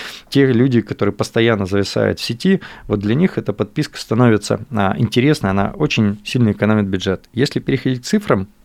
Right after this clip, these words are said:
то подписка М Т С Премиум стоит всего лишь двести сорок девять рублей. А если взять те сервисы, которые включены в эту подписку,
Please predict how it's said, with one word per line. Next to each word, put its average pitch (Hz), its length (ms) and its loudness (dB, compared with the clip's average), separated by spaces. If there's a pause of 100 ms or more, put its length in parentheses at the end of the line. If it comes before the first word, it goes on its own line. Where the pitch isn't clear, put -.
то 117 100 0
подписка - 580 -6
М 110 100 -2
Т 143 120 -2
С 131 80 -4
Премиум 151 380 0
стоит 139 300 -2
всего 127 160 -2
лишь 113 100 2
двести 104 240 0
сорок 101 240 -2
девять 104 240 0
рублей. 92 320 -2 (500)
А - 80 -4
если 123 540 4
взять 123 320 0
те 123 100 -2
сервисы, 127 420 0
которые 110 260 0
включены 120 420 -2
в 107 40 0
эту 107 140 -4
подписку, 120 580 -2